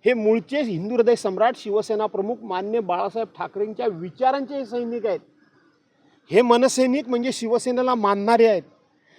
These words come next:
मराठी माणसाच्या पाठीमागे खंबीरपणे उभे राहणारे आहेत, हिंदुत्वाकरता स्वतःचं रक्त सांडणारे आहेत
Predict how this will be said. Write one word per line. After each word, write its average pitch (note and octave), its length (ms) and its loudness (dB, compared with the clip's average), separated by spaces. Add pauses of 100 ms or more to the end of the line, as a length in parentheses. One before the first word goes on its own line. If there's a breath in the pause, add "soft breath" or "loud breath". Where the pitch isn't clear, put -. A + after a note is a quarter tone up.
(120)
मराठी G#3+ 480 4
माणसाच्या A3+ 460 0
पाठीमागे A3+ 480 0
खंबीरपणे G3+ 460 -2
उभे F3+ 280 4
राहणारे A3 340 2
आहेत, G3+ 140 2 (520 soft breath)
हिंदुत्वाकरता G#3+ 960 0
स्वतःचं A3 520 -2
रक्त F#3+ 360 -4
सांडणारे G3+ 520 -2
आहेत G#3 280 4